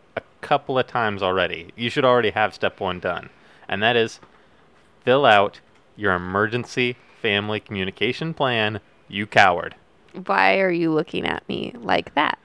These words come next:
Speaker 1: Uh, just a hin-, uh, you know, just a
Speaker 2: <laughs> Listen,
Speaker 1: feeling that I have
Speaker 2: maybe,
Speaker 1: that maybe
Speaker 2: maybe the listener th-, feels like they're, you're talking directly to them.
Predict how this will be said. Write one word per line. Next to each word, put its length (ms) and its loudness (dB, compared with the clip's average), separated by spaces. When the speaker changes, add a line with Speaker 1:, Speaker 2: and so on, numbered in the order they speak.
Speaker 1:
Uh, 280 0
just 300 -6
a 120 6
hin-, 260 -2
uh, 460 0
you 80 -6
know, 140 0
just 240 -4
a 380 2
Speaker 2:
<laughs> 60 -18
Listen, 140 6
Speaker 1:
feeling 440 4
that 120 2
I 80 6
have 140 8
Speaker 2:
maybe, 160 8
Speaker 1:
that 100 0
maybe 480 -2
Speaker 2:
maybe 400 2
the 100 4
listener 460 2
th-, 160 -14
feels 240 0
like 180 -4
they're, 300 -2
you're 260 0
talking 320 -2
directly 400 -2
to 120 -10
them. 320 0